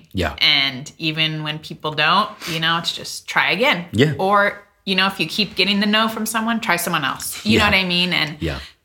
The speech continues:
Speaker 2: but it's, like, to keep trying, to keep showing
Speaker 1: Right.
Speaker 2: up, as my friend Shell would say. You know, it's like, you can't just, eh.
Speaker 1: Give up,
Speaker 2: Yeah,
Speaker 1: quit.
Speaker 2: because I think then we just get so isolated, and
Speaker 1: Yeah.
Speaker 2: before you know it, we have no friends.
Speaker 1: Yeah.
Speaker 2: And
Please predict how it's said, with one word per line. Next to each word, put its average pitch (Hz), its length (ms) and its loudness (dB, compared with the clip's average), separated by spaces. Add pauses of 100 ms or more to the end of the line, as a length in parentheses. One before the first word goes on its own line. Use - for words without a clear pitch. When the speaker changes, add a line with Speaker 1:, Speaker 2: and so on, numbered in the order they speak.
Speaker 2:
but 190 220 2
it's, - 320 -2
like, 165 300 0
to 196 100 -6
keep - 540 -6
trying, 165 400 -6
to 190 100 -10
keep 214 340 -4
showing 160 360 4
Speaker 1:
Right. 139 60 2 (100)
Speaker 2:
up, - 60 -8
as 156 140 -4
my 151 120 -6
friend 135 260 -6
Shell - 360 -2
would 147 200 -10
say. 143 320 -2
You 170 120 -4
know, 156 180 2
it's 147 160 -6
like, 123 180 0 (540)
you 147 100 -12
can't 156 360 0
just, 139 420 -4 (180)
eh. 190 340 2 (760)
Speaker 1:
Give 82 200 0
up, 76 260 -6 (100)
Speaker 2:
Yeah, 302 180 6
Speaker 1:
quit. - 140 2
Speaker 2:
because 240 160 -2
I 226 80 2
think 226 460 -4
then 202 160 0
we 202 100 0
just 190 220 -4
get - 140 -4
so 170 180 0
isolated, 131 500 0
and 147 160 -6
Speaker 1:
Yeah. - 120 0
Speaker 2:
before 151 180 0
you 143 100 -2
know 143 220 -2
it, - 60 -8
we 139 80 -10
have 156 260 0
no 143 160 -4
friends. 135 500 -4
Speaker 1:
Yeah. 85 180 -2
Speaker 2:
And 135 240 -4